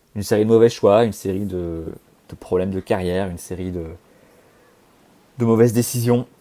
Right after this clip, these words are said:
Et voilà, c'est ça, la tragédie de Besançon pour moi. Je vous propose de conclure ici. Promis,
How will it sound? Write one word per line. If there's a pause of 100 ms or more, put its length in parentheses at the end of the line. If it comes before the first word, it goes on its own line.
(540)
Et
voilà, (580)
c'est
ça, (320)
la
tragédie
de
Besançon
pour
moi. (1200)
Je
vous
propose
de
conclure
ici. (300)
Promis,